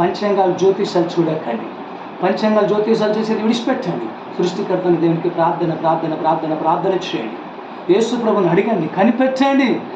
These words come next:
నీకు సరైన సంబంధం, భయభక్తులు కలిగిన సంబంధం,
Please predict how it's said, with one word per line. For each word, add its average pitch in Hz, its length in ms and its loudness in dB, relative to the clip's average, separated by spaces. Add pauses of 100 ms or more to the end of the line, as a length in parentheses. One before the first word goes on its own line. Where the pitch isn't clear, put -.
(140)
నీకు 185 140 2
సరైన 208 460 4
సంబంధం, 175 600 2 (400)
భయభక్తులు 220 420 4
కలిగిన 214 260 2
సంబంధం, 170 580 0